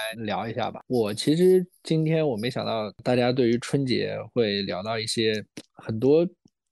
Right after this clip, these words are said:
就是我，我觉得很有不正经的风范啊，就我们聊到了很多一些奇奇怪怪的东西，除仙家呀，还有什么，就是后来我们聊到什么现实主义，然后一些政治经济，就乱七八糟的吧。但是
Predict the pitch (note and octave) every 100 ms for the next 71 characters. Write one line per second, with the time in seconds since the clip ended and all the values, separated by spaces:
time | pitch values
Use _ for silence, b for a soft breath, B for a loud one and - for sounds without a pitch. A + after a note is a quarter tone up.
0 | D#3+ E3 A3+ A#2 G#2 A#2+ A2+ B2 A#2+ C#3
1 | F#3+ E3+ C3+ F#3 C#3 - B2 E3 D3+ A#2+
2 | F#2 - B2+ D3+ C3+ - A#2 A2 - G#2
3 | A#2 B2 B2 - G#2+ A2+ A2 A2 - G#2
4 | G#2+ G#2+ G#2 F#2 G2+ G#2 - G2+ - B2+
5 | A2+ A#2+ - D#3 D3+ D3+ C#3+ D3 C#3 B2+
6 | B2 B2+ - B2+ A#2 A2+ A2 A2+ A2+ G2
7 | - A2 G#2 A2 G2 G2 - A2+ G#2 G2
8 | G2 A2 F#2 A2+ G#2+ G#2 G2+ - B2 A2+
9 | A#2 - G#2+ G#2+ G2+ G#2 - A2 G2 G#2+
10 | G#2+ G#2+ G#2 G2+ B2 A2 G#2+ G2 - A2+
11 | A2+ A#2+ G2 G#2 G#2 A#2+ C3 C3+ B2 C3+
12 | D3+ E3 - - b b D#3+ E3 F3 D#3
13 | C3